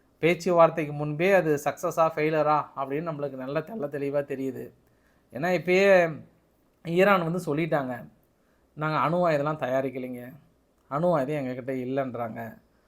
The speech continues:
But அவங்க தரப்புல கான்ஃபிடென்ட்டா இருக்காங்க. அதனால அந்த பேச்சுவார்த்தை எப்படி இருக்குன்றது நம்மளுக்கு தெரியும். ஈரான் வந்து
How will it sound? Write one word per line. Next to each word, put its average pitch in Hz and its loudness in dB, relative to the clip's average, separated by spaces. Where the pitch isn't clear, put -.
But 214 4
அவங்க 202 8
தரப்புல 165 0
கான்ஃபிடென்ட்டா 156 2
இருக்காங்க. 131 -4
அதனால 160 2
அந்த 175 2
பேச்சுவார்த்தை 170 0
எப்படி 156 -4
இருக்குன்றது 151 -6
நம்மளுக்கு 139 -6
தெரியும். 131 -8
ஈரான் 175 2
வந்து 180 0